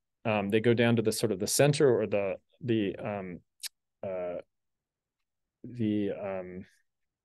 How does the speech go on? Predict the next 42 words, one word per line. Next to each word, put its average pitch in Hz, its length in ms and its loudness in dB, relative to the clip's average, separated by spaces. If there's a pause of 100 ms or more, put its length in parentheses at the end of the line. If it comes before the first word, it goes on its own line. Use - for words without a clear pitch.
(1300)
what's 110 160 -4
the 110 80 -2
name 104 140 -4
of 101 100 -8
it? 104 240 -4
Uh, 104 300 -4 (1300)
bottleneck, 143 540 4 (380)
and 120 120 4
then 120 80 6
they 120 80 6
go 120 100 6
back 117 320 2
up, 101 320 -8
and 110 180 0
then, 104 300 0 (140)
um, 107 240 0 (1500)
a-, 107 160 -8
and 120 160 2
then 107 240 2
they 113 140 4
make 107 200 2
that 104 140 0
connection. 110 380 -6
So 127 100 4
this 175 140 10
is 220 80 6
pretty 220 320 10
easy 175 260 8
to 135 140 2
follow 143 380 10
once 131 220 6
you 139 60 -2
kinda 123 180 2
look 117 200 2
at 135 100 8
it 127 140 4
for, - 80 -4
like, 120 160 0
ten 127 180 0
minutes. 123 320 0
You'll, 107 160 2
you'll 107 320 0